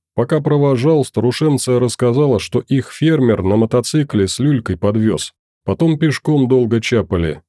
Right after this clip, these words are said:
Два дня. В общей сложности почти четыре сотни километров отмахали. Ладно, Михалыч, нам ехать пора». «Как, уже?» Лицо Фёдора Игнатьевича вытянулось.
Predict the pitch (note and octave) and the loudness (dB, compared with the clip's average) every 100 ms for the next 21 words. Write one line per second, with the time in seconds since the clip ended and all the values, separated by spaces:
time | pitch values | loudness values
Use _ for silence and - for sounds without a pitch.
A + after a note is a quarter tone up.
0 | _ E2+ F2+ C3 B2+ C3 F#2 D2 _ _ | _ -4 0 0 2 0 0 -4 _ _
1 | _ - E2 C#3 D3 D3+ B2+ D3 D#3+ C3 | _ -12 -2 -2 0 -2 -2 0 0 2
2 | B2 - G#2+ A#2+ A#2 - D#3 - B2+ D3+ | 0 0 -2 0 -2 -4 -6 -4 -2 0
3 | C3+ D3+ C#3 C#3 C3 C#3 C#3+ D3+ C#3+ - | 0 0 0 0 0 2 2 2 2 0
4 | F#2+ G2 - A2+ A#2 C#3 G#2 D#2+ C#2 _ | -4 -4 0 0 0 0 0 -2 -8 _
5 | _ _ - G2+ C3+ F#2 E2+ F#2+ A2 B2 | _ _ -2 0 2 0 0 0 0 -2
6 | E2+ D#2 A#2 C#3+ D#3 C#3 F#2+ - G2 F2+ | -2 -2 0 0 2 0 -2 -6 -2 -2
7 | D#2+ - _ _ _ _ _ _ - D#3 | -2 -6 _ _ _ _ _ _ 0 2
8 | C3+ - _ B2+ A#2+ A#2 E3+ E3+ E3 _ | 2 -4 _ -2 0 2 2 0 -2 _
9 | _ - F#2+ F#2+ D3+ C#3 C3+ B2+ B2+ B2+ | _ -4 -2 -2 -2 0 0 2 2 0
10 | A#2 A2 B2+ C3+ - A#2 - A#2 A2 C3+ | 0 2 2 2 0 -4 -2 -2 0 -2
11 | B2 F#2+ E2+ D#2 - | -2 -2 -2 -4 -8